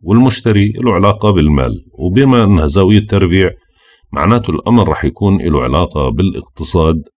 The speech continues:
والاستغلال. وهاي الزاوية راح تكون ذروتها في تمام الساعة سبعة وثمانية وأربعين دقيقة صباحًا، يعني تعرفها أنه في هاي الفترة بحقق البعض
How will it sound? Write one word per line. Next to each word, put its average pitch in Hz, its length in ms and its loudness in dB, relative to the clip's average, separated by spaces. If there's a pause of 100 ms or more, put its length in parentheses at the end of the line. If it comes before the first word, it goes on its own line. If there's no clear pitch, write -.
(120)
والاستغلال. 67 1000 -2 (1200)
وهاي 123 300 2
الزاوية 113 360 4
راح 85 180 -2
تكون 117 440 2
ذروتها 104 600 2
في 104 200 -4
تمام 80 320 0
الساعة 60 380 -4
سبعة 92 480 -2 (100)
وثمانية 80 440 0
وأربعين 64 480 -2
دقيقة 80 460 -4
صباحًا، - 680 -4 (1300)
يعني 104 280 2
تعرفها 107 720 0
أنه 110 160 6
في 113 140 0
هاي 110 220 4
الفترة 107 440 0
بحقق 98 640 -4
البعض 73 540 -2